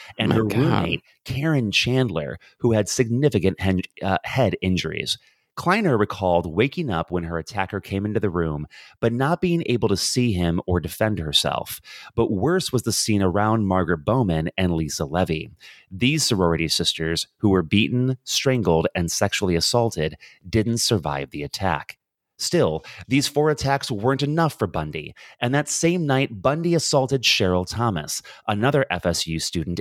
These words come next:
Speaker 1: in her nearby home. She was also beaten by Bundy, but attributes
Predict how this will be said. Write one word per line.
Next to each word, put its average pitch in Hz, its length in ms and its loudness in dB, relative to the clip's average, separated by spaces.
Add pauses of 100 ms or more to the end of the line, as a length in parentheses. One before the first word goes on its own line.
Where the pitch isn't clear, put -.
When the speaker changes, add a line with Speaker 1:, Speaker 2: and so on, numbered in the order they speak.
Speaker 1:
in 95 80 0
her 87 160 -2
nearby 78 420 0
home. 82 480 -2 (340)
She - 140 0
was 127 160 2
also 147 320 2
beaten 127 320 0
by 107 160 4
Bundy, 90 540 0 (180)
but 107 100 2
attributes 131 600 2